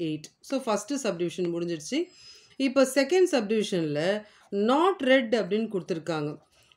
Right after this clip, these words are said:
So not red means அப்போ வந்து நமக்கு பிளாக் பால்ஸ் தான். அப்போ இதை எப்படி நம்ம எழுதிக்கலாம்னா, probability of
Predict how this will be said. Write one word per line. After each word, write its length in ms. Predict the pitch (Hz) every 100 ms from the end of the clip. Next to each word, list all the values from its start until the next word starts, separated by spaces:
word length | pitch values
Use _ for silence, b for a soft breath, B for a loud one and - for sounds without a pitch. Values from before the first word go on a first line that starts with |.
| -
So 140 | 311 285
not 300 | 294 359 349
red 240 | 294 254 233
means 300 | 277 294 - -
அப்போ 260 | 208 202 285
வந்து 220 | 247 220 294
நமக்கு 340 | 220 175 320 285
பிளாக் 320 | 208 214 214 185
பால்ஸ் 320 | 180 151 151
தான். 200 | 175 151 b b b b -
அப்போ 280 | 196 233 302 381 - _ -
இதை 200 | 240 262
எப்படி 220 | 262 226
நம்ம 180 | 262 233
எழுதிக்கலாம்னா, 580 | 202 208 196 196 170 214 277
probability 760 | 233 233 254 240 254 214 269 254 190
of 220 | 180 240